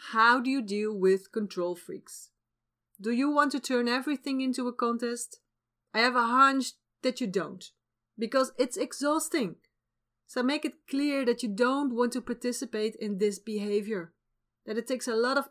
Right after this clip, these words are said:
energy and time, and that you don't like it. Maybe you can get the other one to loosen up a little bit, but if that doesn't work, then the advice is, again, reduce the contact moments. And the last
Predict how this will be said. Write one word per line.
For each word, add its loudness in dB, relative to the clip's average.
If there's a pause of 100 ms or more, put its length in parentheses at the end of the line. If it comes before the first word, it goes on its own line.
energy -2
and -4
time, -2 (300)
and -2
that -4
you -6
don't 0
like 0
it. -4 (960)
Maybe 2
you 2
can -4
get -2
the 2
other 2
one 2
to -4
loosen -2
up -2
a 0
little -2
bit, -4 (340)
but 2 (100)
if -4
that 0
doesn't 0
work, -2 (340)
then -2
the 0
advice 0
is, -4 (100)
again, 0 (200)
reduce -2
the -8
contact -6
moments. -6 (1200)
And -2
the 2
last 2